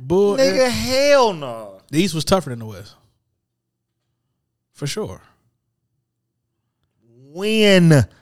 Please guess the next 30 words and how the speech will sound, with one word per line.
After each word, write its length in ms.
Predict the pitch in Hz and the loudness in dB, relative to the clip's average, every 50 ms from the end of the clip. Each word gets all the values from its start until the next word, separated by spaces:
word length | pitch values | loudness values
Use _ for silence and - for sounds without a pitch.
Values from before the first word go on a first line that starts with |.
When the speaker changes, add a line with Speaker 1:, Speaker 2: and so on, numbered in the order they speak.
| _ _ - | _ _ -18
Speaker 1:
I 40 | 110 | -12
said 240 | - - 151 160 143 | -8 -8 -8 -8 -8
the 80 | 117 | -10
Jordan 340 | 107 120 147 190 190 156 151 | -8 -6 -6 -6 -6 -8 -12
era. 200 | 151 180 196 - _ _ _ _ _ _ _ _ _ _ _ _ _ _ _ _ _ _ _ _ _ _ _ _ _ _ _ _ _ _ _ _ _ _ | -14 -14 -16 -18 _ _ _ _ _ _ _ _ _ _ _ _ _ _ _ _ _ _ _ _ _ _ _ _ _ _ _ _ _ _ _ _ _ _
Speaker 2:
There 80 | 151 160 | -14 -12
was 80 | 156 | -10
a 60 | 147 | -10
whole 200 | 143 151 160 170 | -8 -8 -8 -8
lot 160 | 170 170 170 151 | -8 -8 -8 -10
of 80 | 131 | -10
Jordan 300 | 120 139 147 143 135 123 | -10 -8 -6 -6 -6 -6
era. 200 | 120 123 120 113 | -8 -8 -6 -8
We 80 | 120 143 | -8 -8
talking 180 | - 147 135 127 | -8 -8 -6 -6
about 100 | 113 101 | -6 -8
the 80 | 113 | -8
first 280 | - - 151 175 180 156 | -8 -8 -8 -8 -8 -8
Jordan 280 | 160 170 175 175 156 165 | -8 -8 -8 -8 -8 -8
era, 140 | 170 175 170 | -10 -10 -10
the 80 | 143 | -10
second 320 | - - 175 175 175 170 160 | -10 -10 -8 -8 -8 -8 -8
Jordan 260 | 165 170 170 165 160 | -8 -8 -8 -8 -8
era, 320 | 160 170 170 170 165 180 - _ _ _ _ _ _ _ _ _ | -8 -10 -8 -10 -10 -12 -14 _ _ _ _ _ _ _ _ _
the 100 | - 107 | -10 -6
Wizards 320 | 101 127 170 165 175 170 147 | -4 -2 -2 -2 -2 -4 -6
Jordan 320 | 147 165 175 180 180 156 | -4 -6 -4 -4 -4 -6
era, 280 | 165 175 180 180 180 170 | -6 -6 -6 -6 -6 -6
nigga, 180 | 175 180 170 160 175 | -6 -8 -8 -8 -6
when? 320 | 185 208 214 190 147 123 | -4 -4 -2 -2 -4 -4